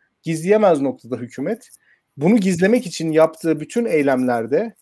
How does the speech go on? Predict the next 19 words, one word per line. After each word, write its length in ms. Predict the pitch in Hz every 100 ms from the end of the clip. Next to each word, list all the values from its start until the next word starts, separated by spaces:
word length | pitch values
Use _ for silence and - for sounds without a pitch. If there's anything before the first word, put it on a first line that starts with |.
| _ 147
mesela 360 | 139 139 135
polis 340 | - 147 160 -
gücüne 360 | 135 143 147
dayanarak 540 | 139 135 135 135 - _
sosyal 480 | - - 147 - 139
hayatı 360 | 139 131 139
düzenlemek 640 | 127 131 135 127 127 135 -
veya 200 | 127 123
insanları 540 | 127 127 135 131 131
bir 40 | 139
şekilde, 560 | - 131 127 127 139 - - - _ -
e, 220 | 127 127
bastırmak 540 | 131 131 - 143 143 139 - - _ _ -
ya 220 | 127 127
da 180 | 127 127 -
kamusal 340 | - 147 139 143
alandan 440 | 131 127 135 135
temizlemek 520 | 143 135 127 139 147
gibi 300 | - 127 120